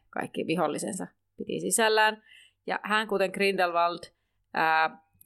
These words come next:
vangittiin tähän omaan vankilaansa.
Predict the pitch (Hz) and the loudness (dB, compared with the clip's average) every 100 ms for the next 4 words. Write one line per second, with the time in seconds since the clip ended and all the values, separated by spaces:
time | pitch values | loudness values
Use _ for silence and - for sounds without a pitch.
0 | - 202 190 185 170 - 175 170 165 165 | -2 2 2 0 -10 -2 0 2 2 0
1 | - 196 180 160 160 - - _ _ 175 | 0 2 4 2 0 -6 -20 _ _ -2
2 | 175 165 156 143 170 - | -2 -2 -2 0 2 0